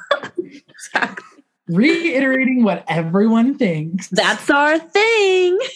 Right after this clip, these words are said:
Speaker 1: <laughs>
Speaker 2: Love it. Um, and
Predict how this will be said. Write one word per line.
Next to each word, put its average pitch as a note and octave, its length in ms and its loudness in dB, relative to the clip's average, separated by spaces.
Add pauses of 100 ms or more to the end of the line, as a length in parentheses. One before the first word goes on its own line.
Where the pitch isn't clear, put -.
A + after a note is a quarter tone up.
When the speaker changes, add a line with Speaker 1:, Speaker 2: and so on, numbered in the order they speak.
(220)
Speaker 1:
<laughs> - 0 - (280)
Speaker 2:
Love F#3+ 380 -2
it. D#3 220 -12 (1300)
Um, G3 380 2 (160)
and G#3 440 2